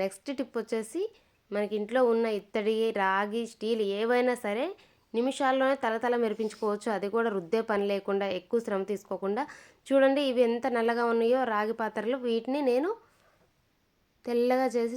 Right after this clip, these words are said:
చూపిస్తాను మీకు. దీని కొరకు ఒక గిన్నె తీసుకొని అందులోకి నీళ్ళు తీసుకోండి. నా దగ్గర చూడండి కమలా పళ్ళ తొక్కలు తీసుకుంటున్నాను నేను, మీ దగ్గర నిమ్మకాయ ఉన్నా తీసుకోండి సరిపోతుంది. ఈ సీజన్లో కమలాలు దొరుకుతున్నాయి కదా, ఆ కమలా తొక్కల్ని వేస్ట్ చేయడం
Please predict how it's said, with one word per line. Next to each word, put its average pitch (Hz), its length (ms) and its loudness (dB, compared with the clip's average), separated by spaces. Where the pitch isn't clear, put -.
చూపిస్తాను 220 500 0
మీకు. 208 240 -4
దీని 233 200 4
కొరకు 226 260 -2
ఒక 233 180 -4
గిన్నె 220 240 0
తీసుకొని 240 380 -2
అందులోకి 208 380 -2
నీళ్ళు 208 240 0
తీసుకోండి. 202 400 -4
నా 262 140 -2
దగ్గర 262 260 2
చూడండి 247 320 4
కమలా 240 280 2
పళ్ళ 233 280 0
తొక్కలు 262 360 0
తీసుకుంటున్నాను 214 560 -2
నేను, 190 200 -4
మీ 202 140 -2
దగ్గర 202 180 0
నిమ్మకాయ 208 400 -2
ఉన్నా 214 120 2
తీసుకోండి 190 440 -4
సరిపోతుంది. 190 560 -6
ఈ 226 120 0
సీజన్లో 240 420 4
కమలాలు 220 340 2
దొరుకుతున్నాయి 208 400 0
కదా, 247 140 0
ఆ 214 60 -6
కమలా 202 300 -2
తొక్కల్ని 196 380 -4
వేస్ట్ 196 240 -4
చేయడం 185 200 -4